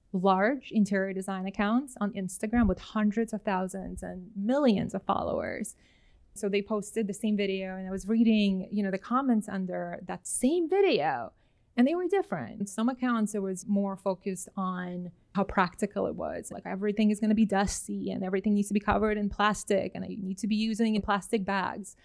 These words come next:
On other accounts, it was more negative, like, "Who needs so much bedding?" You know, like,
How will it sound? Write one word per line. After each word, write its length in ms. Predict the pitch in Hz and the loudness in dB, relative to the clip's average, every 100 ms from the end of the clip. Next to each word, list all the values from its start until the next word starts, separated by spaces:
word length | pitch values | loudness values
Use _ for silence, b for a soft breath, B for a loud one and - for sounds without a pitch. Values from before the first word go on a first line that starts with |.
| b b 208 | b b -2
On 140 | 220 - | -2 0
other 280 | 220 247 | 2 2
accounts, 440 | 247 240 220 208 202 | 0 -2 -2 0 0
it 60 | |
was 160 | 202 196 | -2 -4
more 160 | 208 196 | -4 -4
negative, 460 | 190 208 208 175 | -4 -4 -6 -8
like, 140 | 147 - | -12 0
"Who 160 | 208 | 4
needs 180 | 226 220 | 4 4
so 100 | 247 | 4
much 180 | 247 196 | 4 4
bedding?" 640 | 220 262 233 196 165 170 | 4 8 8 6 4 -2
You 80 | 175 | -6
know, 220 | 170 175 | -6 -6
like, 140 | 175 | -6